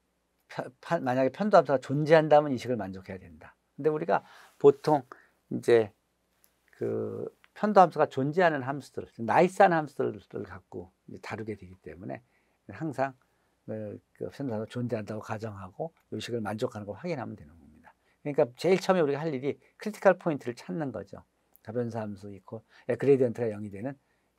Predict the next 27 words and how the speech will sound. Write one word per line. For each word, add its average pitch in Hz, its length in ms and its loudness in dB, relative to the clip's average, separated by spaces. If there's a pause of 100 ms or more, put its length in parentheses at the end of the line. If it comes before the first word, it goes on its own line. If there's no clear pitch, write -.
(120)
점들, 117 480 -10
즉 - 180 -14
F의 107 300 -8
크리티컬 190 400 -6
포인트를 - 400 -8
찾는 123 360 -12
거죠. 90 240 -20 (320)
그래서 120 180 -6
이런 156 200 2
함수가 175 420 2
주어지면 117 500 -8 (280)
인계점을 151 420 2
모두 123 260 -2
구하라. 107 400 -2 (280)
그러면 135 340 -6 (540)
요 110 160 -4
그레디언트를, 139 720 4
파셜 160 340 -2
데리버티브를 117 500 -2
구하고, 110 540 -10 (640)
그래서 107 260 -8
그레-, 120 320 -2 (260)
그레디언트를, 123 800 4 (200)
그것으로 117 600 -4
이루어진 135 540 2
그레디언트를 120 560 2
나열하고, 92 640 -8